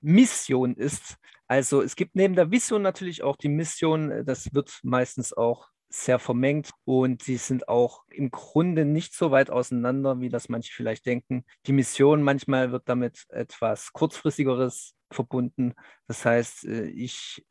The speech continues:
erkenne ein Problem, will das lösen, das ist meine Mission, dieses zu lösen. Und eine Vision kann eigentlich genau das Gleiche beinhalten. Deswegen,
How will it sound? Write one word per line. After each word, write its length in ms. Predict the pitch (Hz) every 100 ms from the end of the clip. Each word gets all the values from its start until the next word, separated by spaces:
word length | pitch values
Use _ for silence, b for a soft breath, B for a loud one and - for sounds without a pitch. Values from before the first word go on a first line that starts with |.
| _
erkenne 360 | 135 - 147 156
ein 140 | 143
Problem, 500 | - - - 139 135
will 60 | 131
das 200 | 123 -
lösen, 340 | 131 131 127
das 180 | 117 123
ist 140 | 131
meine 180 | 117 117
Mission, 680 | 117 - 123 - 127 127 123 - -
dieses 220 | 127 120 -
zu 100 | 123
lösen. 400 | 123 120 123 117 B B _ _ _
Und 240 | 135 131 101
eine 220 | 127 123
Vision 400 | 127 - 123 131
kann 260 | - 120
eigentlich 560 | - 113 117 117 - - -
genau 320 | 117 110 110
das 180 | 107 -
Gleiche 360 | - 107 -
beinhalten. 680 | 123 127 113 107 101 - 139 b b _
Deswegen, 720 | 127 - 147 160 147 - -